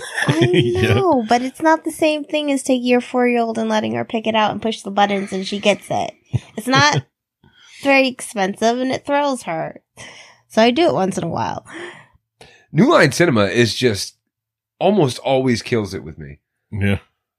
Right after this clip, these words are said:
Speaker 3: So far, a lot of my favorite films on this show have all been from New Line Cinema.
Speaker 2: <laughs>
Speaker 3: Teenage Mutant Ninja Turtles, Nightmare Before, or Nightmare on Elm Street.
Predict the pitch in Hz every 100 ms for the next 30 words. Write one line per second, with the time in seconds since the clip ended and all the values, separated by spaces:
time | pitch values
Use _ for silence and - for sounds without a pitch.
0 | _ _ _ - 202 240 185 190 123 127
1 | 131 135 170 160 143 120 - 131 123 127
2 | 117 135 123 127 117 110 113 - 127 113
3 | 98 87 87 98 95 90 92 92 85 82
4 | 87 69 57 - 156 - _ _ _ -
5 | 123 131 127 127 107 117 120 120 120 127
6 | 110 107 101 104 107 110 98 117 113 -
7 | 113 107 107 - - 101 101 135 135 127
8 | 123 123 120 - 110 104 101 98 - 98
9 | 95 -